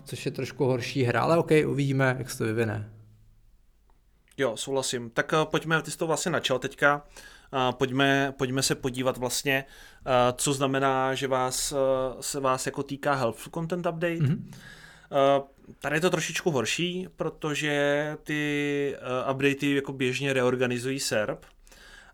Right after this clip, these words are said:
Speaker 2: a, eh, mění se nějakým způsobem hodnotící parametry. A někdy se taky stává to, že i když jakoby se snažíte fixnout různé věci, tak stejně vlastně ten serp se znova neorga-, nerero-,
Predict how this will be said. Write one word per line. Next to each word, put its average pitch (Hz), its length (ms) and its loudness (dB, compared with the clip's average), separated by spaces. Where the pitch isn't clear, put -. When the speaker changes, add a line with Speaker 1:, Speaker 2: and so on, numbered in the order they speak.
Speaker 2:
a, 123 840 4
eh, 127 460 0
mění 135 240 -2
se - 120 -2
nějakým 135 260 -4
způsobem 135 400 -2
hodnotící 127 480 -6
parametry. 120 540 -4
A 123 240 4
někdy 135 240 4
se 156 120 -4
taky 147 180 -4
stává 147 380 2
to, 131 400 -2
že 135 360 0
i 123 80 -12
když 123 240 -6
jakoby 135 420 2
se 147 140 -4
snažíte 131 420 -4
fixnout 135 420 -6
různé 135 300 -2
věci, 135 460 -2
tak 131 520 0
stejně 135 340 -4
vlastně 131 300 -4
ten 139 160 -6
serp 135 280 -2
se 135 220 0
znova 131 280 -4
neorga-, 127 480 -2
nerero-, 135 600 4